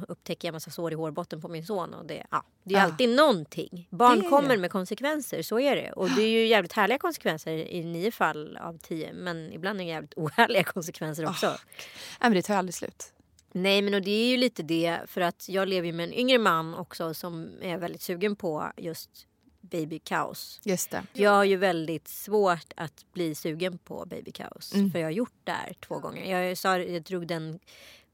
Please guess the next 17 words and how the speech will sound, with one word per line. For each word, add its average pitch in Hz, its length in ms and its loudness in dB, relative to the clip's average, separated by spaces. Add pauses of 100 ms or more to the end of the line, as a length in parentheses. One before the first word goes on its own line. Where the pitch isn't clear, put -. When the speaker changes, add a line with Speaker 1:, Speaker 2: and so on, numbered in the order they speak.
(140)
Speaker 1:
alltså, - 260 -8
kanske 180 200 -8
inte 170 140 -8 (220)
helt 214 340 2
rättvisa 185 480 -2
parallellen 165 560 -2
i 156 400 -6
podden, 170 460 2
men 175 120 -4
det 190 60 0
är 190 100 0
ju 190 80 2
lite 208 640 0
som 165 280 -2
att 160 220 -6
så - 100 -6
här, 170 320 -6